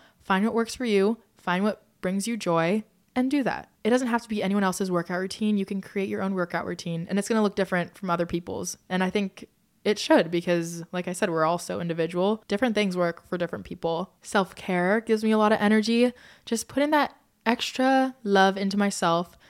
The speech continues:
Self-care can take a lot of forms. Sometimes it's the silly stuff like face masks and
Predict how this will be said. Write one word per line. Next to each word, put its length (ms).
Self-care 460
can 120
take 180
a 40
lot 140
of 80
forms. 560
Sometimes 520
it's 220
the 120
silly 260
stuff 340
like 140
face 200
masks 400
and 220